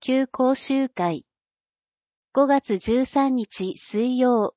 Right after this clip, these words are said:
午前九時から正午、正栄工務店枚方渚体育館。当日直接会場へ。申し込み方法、参加費、対象など、詳細は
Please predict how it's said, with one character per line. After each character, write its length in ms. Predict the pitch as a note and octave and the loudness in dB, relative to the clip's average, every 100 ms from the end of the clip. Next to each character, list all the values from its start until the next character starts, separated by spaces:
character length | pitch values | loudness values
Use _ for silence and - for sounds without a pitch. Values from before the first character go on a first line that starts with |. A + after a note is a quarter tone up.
| _ | _
午 160 | - C4+ | 2 2
前 220 | B3+ A3 G3 | 4 0 -2
九 160 | - | -4
時 160 | C4 C#4 | -2 -2
か 140 | G3+ | 0
ら 160 | F3+ F3 | 0 -2
正 340 | - B3 G#3+ | 0 0 0
午、 240 | D#3+ D#3+ - _ _ _ _ _ | 0 -4 -6 _ _ _ _ _
正 320 | - B3+ C4+ | -2 4 6
栄 220 | D4 C#4+ C#4+ | 6 4 2
工 240 | C#4 C#4 | 2 2
務 160 | C#4 C#4+ | 2 0
店 320 | F#3 F3+ E3+ | 0 -2 -4
枚 300 | - F#3+ A3 | -2 0 0
方 300 | A#3 A#3+ A3+ | 0 0 0
渚 400 | F#3 G3+ A#3 C4 | 0 -2 -2 -2
体 300 | C4 C4+ C4+ | 0 0 -2
育 220 | - C#4 | -4 -2
館。 260 | F#3 E3 D3+ _ _ _ _ _ _ _ _ _ _ - | 0 -2 -4 _ _ _ _ _ _ _ _ _ _ -2
当 180 | A3+ | 0
日 360 | B3+ C4 - B3 | 0 -2 -4 -6
直 180 | - G3 - | -2 -4 -2
接 260 | C#4 - | -4 -4
会 300 | - A3 A#3 | -4 -2 -2
場 320 | A3 A3+ A3 | -2 -2 0
へ。 200 | G3 G#3 _ _ _ _ _ _ _ _ _ _ _ _ _ _ _ _ _ - | 0 0 _ _ _ _ _ _ _ _ _ _ _ _ _ _ _ _ _ -4
申 200 | G#3+ C4 | -2 -2
し 100 | - | 0
込 160 | D4+ | 0
み 140 | C#4+ C#4+ | 2 2
方 260 | D4 C#4+ | 4 4
法、 460 | C4+ G3 F3+ E3 - _ | 2 0 0 -2 -6 _
参 360 | - A3 B3 B3 | -4 -2 -2 -2
加 140 | C4+ | -4
費、 340 | - E3+ D#3+ _ _ - | -4 -8 -8 _ _ -4
対 180 | G3 A#3+ | -2 -2
象 320 | - C4+ C4+ | 0 2 2
な 160 | C4 | 0
ど、 220 | A3 F3 - _ _ _ - | 2 0 -2 _ _ _ -8
詳 260 | - A#3+ | 0 2
細 360 | C4 C4 B3+ B3 | 2 0 0 2
は 260 | A#3+ A#3+ | 2 0